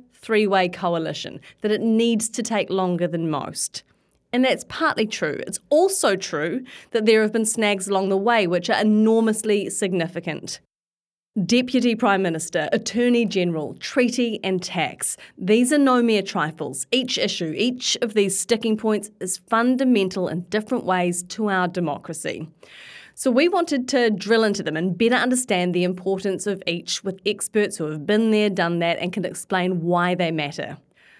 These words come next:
On the pod this week, on the current impasse of who's going to get the Deputy Prime Minister gig, we speak to the most recent holder of the role,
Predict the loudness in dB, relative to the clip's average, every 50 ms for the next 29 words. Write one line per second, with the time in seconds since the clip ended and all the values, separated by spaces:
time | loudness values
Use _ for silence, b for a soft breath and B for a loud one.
0 | b b b b 0 4 4 4 4 4 2 0 0 0 0 -2 -2 -2 -4 -6
1 | -6 -8 -8 -10 -12 -16 -12 -6 -2 -2 0 0 0 0 2 2 2 0 0 -2
2 | -2 0 0 0 0 0 0 0 0 0 0 0 0 2 4 4 4 4 4 2
3 | 2 2 2 0 -2 0 0 0 -2 -2 -2 -2 0 0 0 0 -2 -4 -4 -2
4 | -2 -2 -2 0 0 0 0 0 0 0 -2 0 2 2 2 2 0 -2 -2 0
5 | 2 2 2 0 -2 -2 -4 -4 -2 -2 -2 0 2 2 2 2 0 0 -2 -4
6 | -2 0 0 0 2 0 -2 -4 -4 -6 -4 -2 0 0 2 2 2 2 0 0
7 | -2 -2 0 2 2 2 2 2 0 -2